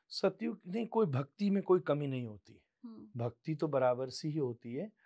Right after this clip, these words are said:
Speaker 1: मैं फिर भी अगर आपसे एक बात कहूँगा कि सतयुग की भक्ति वर्तमान में स्थित है, कलयुग की भक्ति कल के लिए है। बीता हुआ कल हमारा अच्छा हो गया होता, आने वाला कल या तो शिकायतें हैं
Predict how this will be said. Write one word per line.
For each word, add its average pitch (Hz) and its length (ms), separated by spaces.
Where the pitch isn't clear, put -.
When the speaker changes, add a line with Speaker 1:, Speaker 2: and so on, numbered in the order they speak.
Speaker 1:
मैं 139 160
फिर 151 280
भी 180 120
अगर 156 200
आपसे 139 300
एक 123 120
बात 113 260
कहूँगा 117 400
कि 147 120
सतयुग 147 560
की 156 120
भक्ति 180 600
वर्तमान 123 600
में 113 220
स्थित - 400
है, 101 80
कलयुग 135 420
की 127 80
भक्ति 117 560
कल 127 320
के 123 100
लिए 87 300
है। - 200
बीता 123 320
हुआ 120 260
कल 117 260
हमारा 110 440
अच्छा - 320
हो 113 220
गया 107 200
होता, 104 540
आने 113 260
वाला 104 260
कल 110 380
या 113 100
तो 110 140
शिकायतें 107 720
हैं 143 260